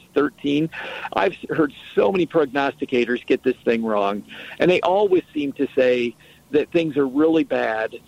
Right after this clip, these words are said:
when things, it's time to put money in. And they also say things are wonderful when it's time to actually be taking money out. And I, for, for me, that's kind of the way I look at it. The time of your biggest opportunity is when everybody else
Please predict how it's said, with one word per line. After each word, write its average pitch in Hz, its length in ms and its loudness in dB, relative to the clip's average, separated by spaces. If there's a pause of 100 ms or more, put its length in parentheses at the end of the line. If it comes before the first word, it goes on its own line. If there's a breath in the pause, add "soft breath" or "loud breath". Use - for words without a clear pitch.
(260 loud breath)
when 131 420 2
things, 135 500 0 (640)
it's - 200 -2
time 151 200 2
to 139 60 4
put 160 220 -2
money 127 320 0
in. 104 240 -4 (200)
And 147 180 2
they 139 100 4
also 156 320 0
say 147 300 2
things 156 340 -4
are 151 120 4
wonderful 135 640 0
when 127 140 -4
it's - 160 -6
time 123 240 -2
to 123 100 0
actually 123 320 -2
be 113 100 -8
taking 127 360 -2
money 120 260 0
out. 107 200 0
And 175 80 -2
I, - 200 -2 (360 loud breath)
for, 226 140 2
for - 160 0
me, 294 160 4
that's 202 200 0
kind - 180 -2
of 214 60 2
the 190 80 2
way 180 160 4
I 143 80 0
look 151 280 -2
at 110 200 -2
it. 101 140 -2 (400 loud breath)
The 160 100 2
time 196 220 0
of 247 80 0
your 185 120 4
biggest 185 360 0
opportunity 165 680 -2
is 131 120 -2
when 139 140 0
everybody 139 360 2
else 135 160 0